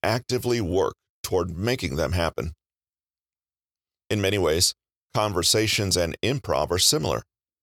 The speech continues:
Like performers working in tandem, a conversation involves two people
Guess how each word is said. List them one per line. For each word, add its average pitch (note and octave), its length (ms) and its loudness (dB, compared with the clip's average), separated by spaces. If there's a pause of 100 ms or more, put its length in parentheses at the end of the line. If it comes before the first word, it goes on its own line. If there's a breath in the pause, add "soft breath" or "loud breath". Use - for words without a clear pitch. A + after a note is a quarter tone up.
(380)
Like G#2 180 0
performers G2+ 680 0
working F2 340 0
in C#2 140 -4
tandem, A#2 440 0 (380)
a A#2+ 100 0
conversation C3+ 720 0
involves F2 460 0
two D#3+ 220 -4
people E2+ 480 -2